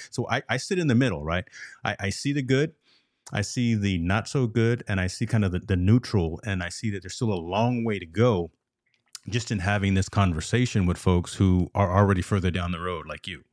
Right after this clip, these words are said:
right? You, you've got products out there from your various organizations that are doing good work. You were just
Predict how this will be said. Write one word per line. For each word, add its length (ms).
right? 200
You, 160
you've 200
got 220
products 400
out 260
there 280
from 220
your 160
various 400
organizations 760
that 120
are 100
doing 400
good 220
work. 380
You 180
were 140
just 420